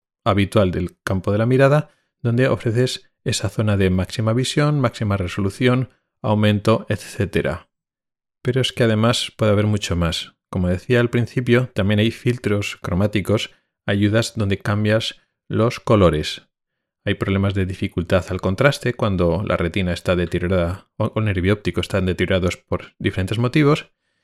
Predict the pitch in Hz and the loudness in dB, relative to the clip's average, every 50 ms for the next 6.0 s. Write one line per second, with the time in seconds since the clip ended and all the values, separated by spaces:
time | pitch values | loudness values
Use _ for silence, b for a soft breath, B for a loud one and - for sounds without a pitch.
0 | _ _ _ _ _ - - 139 131 127 135 131 127 123 123 - - - 123 104 | _ _ _ _ _ -2 0 2 2 2 2 2 2 0 0 -2 -4 -4 -2 2
1 | 110 139 131 - 113 98 120 - - - 98 95 92 95 95 95 95 - - - | 2 2 0 0 -2 -2 -2 -2 -2 0 0 0 0 2 2 0 0 -2 -4 -10
2 | - _ _ _ _ _ _ _ _ - - - - - 131 120 104 101 98 104 | -14 _ _ _ _ _ _ _ _ -8 -6 -4 2 2 4 4 4 4 4 2
3 | 107 98 - - 123 117 120 113 - 104 95 - 113 104 107 110 110 110 123 123 | 0 0 4 4 4 4 4 2 0 -2 -2 -2 -2 0 2 2 2 2 2 0
4 | - - 139 - 139 143 - - - _ _ _ - - - 131 131 135 131 - | 2 4 4 4 4 2 0 -4 -10 _ _ _ -8 0 0 2 2 2 0 2
5 | 127 113 110 104 - - - 117 110 107 104 104 110 113 - - - - _ | 2 2 2 0 0 2 2 2 4 4 4 4 4 4 2 -6 -8 -10 _